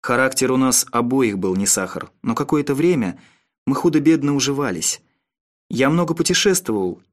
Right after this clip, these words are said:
и даже возвращался в Ехо, подолгу гостил у приятелей, так что беспокойства от меня было куда меньше, чем от среднестатистического юного балбеса.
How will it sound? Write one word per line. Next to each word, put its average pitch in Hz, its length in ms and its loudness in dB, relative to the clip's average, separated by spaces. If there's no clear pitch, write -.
и 139 60 -2
даже 165 240 0
возвращался 156 640 0
в 139 60 -4
Ехо, 139 480 -2
подолгу 151 380 4
гостил 131 340 0
у 113 40 2
приятелей, 107 680 -2
так 165 140 0
что 151 260 2
беспокойства 143 680 0
от 135 80 -2
меня 143 240 0
было 135 200 0
куда 139 200 0
меньше, 147 500 0
чем 127 420 2
от 117 200 -2
среднестатистического 139 1500 2
юного 110 400 0
балбеса. 127 600 -2